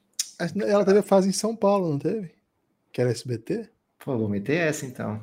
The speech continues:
Speaker 2: Era
Speaker 1: Mete
Speaker 2: da
Speaker 1: essa.
Speaker 2: Angélica o endereço do Butantan.
Speaker 1: Isso.
Speaker 2: Não
Speaker 1: Mesmo se não for,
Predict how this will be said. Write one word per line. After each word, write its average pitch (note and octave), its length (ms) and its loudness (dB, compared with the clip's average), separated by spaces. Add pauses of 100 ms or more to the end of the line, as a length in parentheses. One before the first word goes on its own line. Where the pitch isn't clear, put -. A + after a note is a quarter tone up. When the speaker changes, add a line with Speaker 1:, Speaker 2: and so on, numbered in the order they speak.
(100)
Speaker 2:
Era A#2+ 180 0
Speaker 1:
Mete - 20 6
Speaker 2:
da C#3+ 140 8
Speaker 1:
essa. C3+ 100 2
Speaker 2:
Angélica B2+ 440 4
o A#2+ 40 -2
endereço A2 400 -2
do A2+ 80 -6
Butantan. A#2 680 -4
Speaker 1:
Isso. A#2+ 540 0
Speaker 2:
Não - 100 4
Speaker 1:
Mesmo - 120 4
se B3 60 -2
não A#3+ 60 2
for, B2 80 10